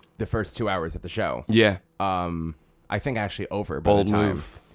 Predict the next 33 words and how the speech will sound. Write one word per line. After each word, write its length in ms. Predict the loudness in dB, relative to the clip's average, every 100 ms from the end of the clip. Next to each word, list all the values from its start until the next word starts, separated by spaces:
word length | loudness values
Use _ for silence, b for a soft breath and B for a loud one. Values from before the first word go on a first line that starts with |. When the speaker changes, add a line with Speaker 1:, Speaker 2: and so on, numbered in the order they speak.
| b b _
Speaker 1:
And 220 | -4 -2 -2
it 80 |
was 180 | -4 -8
brilliant. 520 | -2 0 0 0 -4 -6 _ -4
Great 200 | -2 0
way 120 | -2
to 80 | 0
build 180 | -2
the 80 | -2
match. 500 | -4 -4 -6 -8 -8
Speaker 2:
Definitely. 460 | -2 0 2 2 2
Speaker 1:
Um, 280 | 0 -4 -8 b b b b _ -8
Rollins 680 | -2 0 2 -2 -4 -8 -6
was, 500 | -4 -4 -6 -10 -14 _ -6
I, 140 | -4
Speaker 2:
Yeah. 360 | -2 -2 -4 -10 -10
Speaker 1:
I 40 | -6
mean, 420 | -4 -4 -4 -6 -4 -4 -4
Speaker 2:
<laughs> 360 | -8 -8 -12 -6
Speaker 1:
this 200 | -6 -4
was, 140 | -4
I 60 | -4
was 160 | -4 -2
Speaker 2:
Standout 540 | 0 0 0 -2 -2
Speaker 1:
God, 240 | -2 -2 -2
I 80 |
ha-, 160 | -6 -4
I 40 | -2
was 60 | 0
Speaker 2:
is 80 | 0
an 80 |
Speaker 1:
playing, 140 | 0 0
Speaker 2:
understatement. 600 | -2 -2 -2 -2 -4 -8